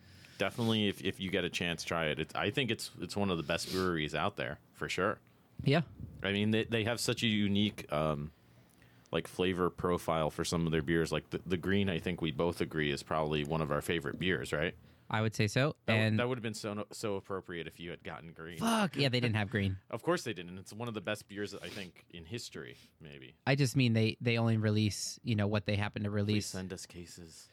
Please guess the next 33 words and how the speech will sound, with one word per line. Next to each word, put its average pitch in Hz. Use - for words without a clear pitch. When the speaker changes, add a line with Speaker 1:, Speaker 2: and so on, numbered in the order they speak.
Speaker 1:
if 95
you -
Speaker 2:
Uh, 107
Speaker 1:
listen 98
Speaker 2:
that 131
Speaker 1:
to -
Speaker 2:
Julius 147
Speaker 1:
us. -
Speaker 2:
was 113
canned 110
yesterday, 104
for 101
example. 95
Speaker 1:
Th-, 107
this 113
is 135
pretty 107
good 87
Julius. 87
Speaker 2:
Yeah. 123
Speaker 1:
Yeah. 87
I, 87
I'm, -
Speaker 2:
Very 110
Speaker 1:
I'm, 104
I'm 87
Speaker 2:
cold, 113
Speaker 1:
digging 101
Speaker 2:
very 107
Speaker 1:
it. 101
Speaker 2:
fresh. 104
Speaker 1:
Yeah. 87
Speaker 2:
Um, 123